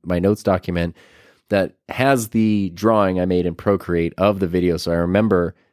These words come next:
that. But also, like, right at the top, I have a section for purpose. So this is the purpose of the video. Like, the one I'm working on today, well, actually, the one you could actually go watch right now, the first one I did with this, is the video that's called,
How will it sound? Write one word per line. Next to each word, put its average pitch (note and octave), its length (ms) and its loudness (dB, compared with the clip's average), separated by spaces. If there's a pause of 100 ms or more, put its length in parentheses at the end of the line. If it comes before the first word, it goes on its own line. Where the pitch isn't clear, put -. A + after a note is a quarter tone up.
that. D#2 420 -6 (340)
But F#2 120 -2
also, A2 600 2 (380)
like, F2+ 220 -4
right A2 180 4
at A#2+ 60 0
the B2 80 0
top, G#2+ 320 -2
I F#2 60 0
have G2 120 2
a F2+ 60 -2
section F#2 340 -4
for E2 140 -6
purpose. D2+ 500 -4
So D#2+ 240 -6
this G#2+ 180 2
is A#2 140 2
the A2+ 140 2
purpose G#2+ 480 0
of F2 220 -4
the F2+ 60 2
video. D#2+ 460 0 (840)
Like, A#2 140 -6
the F#2+ 80 -4
one G#2+ 160 2
I'm G#2 80 2
working G2+ 280 0
on F#2 120 2
today, G2 480 0 (180)
well, C3 140 2
actually, F#2+ 420 -2 (380)
the A#2+ 80 2
one D3+ 180 4
you D3 80 2
could B2+ 140 2
actually G#2 260 -2
go G2 240 2
watch F#2+ 400 0
right F2 280 -2
now, F2 460 -2
the - 120 -2
first - 280 -2
one G2+ 80 0
I F#2 80 2
did F#2 220 0
with A2+ 160 -2
this, B2 320 0
is F#2 380 0
the F2+ 120 -2
video F#2 380 2
that's F2 220 -2
called, E2+ 540 0